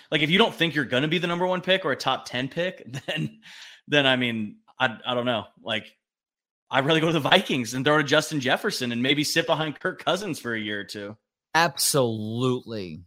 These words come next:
Speaker 2: Assuming they bring Kirk Cousins back, which there's a good chance he ends up on another team this next year. Although if I'm Kirk Cousins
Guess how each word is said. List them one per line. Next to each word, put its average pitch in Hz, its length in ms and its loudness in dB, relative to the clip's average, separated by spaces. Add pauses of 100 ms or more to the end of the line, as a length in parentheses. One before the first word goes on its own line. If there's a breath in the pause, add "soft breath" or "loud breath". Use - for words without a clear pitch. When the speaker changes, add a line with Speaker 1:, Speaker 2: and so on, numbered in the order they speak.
(120)
Speaker 2:
Assuming 165 360 2
they 143 100 10
bring 131 260 4
Kirk 135 260 0
Cousins 123 400 2
back, 131 320 6
which 123 140 -4
there's 113 160 -4
a 117 60 -4
good 110 180 0
chance 120 280 0
he 120 120 -2
ends 113 140 0
up 113 120 0
on 113 120 2
another 107 260 0
team 110 260 -2
this 110 180 -4
next 117 240 -2
year. 120 100 0
Although 113 200 2
if 110 120 -4
I'm 127 120 2
Kirk 123 240 -4
Cousins 117 580 0